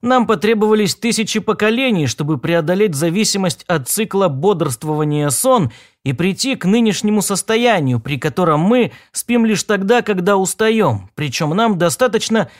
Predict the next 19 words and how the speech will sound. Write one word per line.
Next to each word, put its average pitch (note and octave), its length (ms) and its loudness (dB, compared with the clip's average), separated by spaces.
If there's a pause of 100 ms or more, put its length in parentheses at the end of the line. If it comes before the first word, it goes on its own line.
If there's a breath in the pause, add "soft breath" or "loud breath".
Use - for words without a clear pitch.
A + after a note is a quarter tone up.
непродолжительного G3 1120 0
сна. E3+ 420 -2 (960)
Не A#3+ 200 0
представляю D#3 680 0
себе, F#3 320 0
как A3+ 220 -2
может E3+ 340 0
быть D#3+ 280 -2
иначе. A#2 520 -4 (220)
Если A#3+ 320 0
все G3+ 220 0
же F3+ 100 0
допустить, F3 600 -2
что C#3 240 -2
кардинальные E3 720 0
изменения E3 580 0
действительно D#3+ 840 -4
имели D3+ 340 0
место, B2+ 520 0